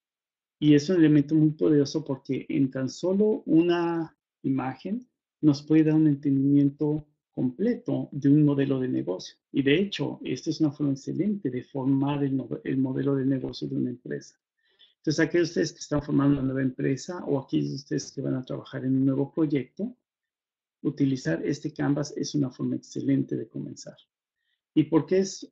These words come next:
muy buena? Bueno, porque por un lado nos permite identificar cuál es la propuesta de valor,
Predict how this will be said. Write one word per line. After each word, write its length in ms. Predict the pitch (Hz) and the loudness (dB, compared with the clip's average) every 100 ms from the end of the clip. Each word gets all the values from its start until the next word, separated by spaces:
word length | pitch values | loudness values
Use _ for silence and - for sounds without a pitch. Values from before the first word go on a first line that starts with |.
| - | -4
muy 260 | 156 160 | 4 4
buena? 360 | 165 170 180 226 | 4 0 0 -2
Bueno, 340 | 202 147 143 | 2 2 2
porque 240 | 143 139 139 | 0 -10 -10
por 240 | 151 143 | -4 0
un 140 | 220 214 | 0 0
lado 420 | 160 190 233 _ _ | -2 -2 -8 _ _
nos 300 | - 147 135 | 0 0 0
permite 480 | - 143 147 175 160 | -2 2 4 4 2
identificar 760 | 180 147 143 - - 143 147 156 _ _ _ | 2 2 0 -18 -6 -4 -4 -8 _ _ _
cuál 260 | - 147 147 | 0 2 2
es 120 | 143 | 0
la 140 | 151 | -4
propuesta 460 | - 143 143 127 151 | -8 -8 -4 -4 -2
de 120 | 151 | -2
valor, 400 | 170 190 160 196 | -2 -2 -4 -6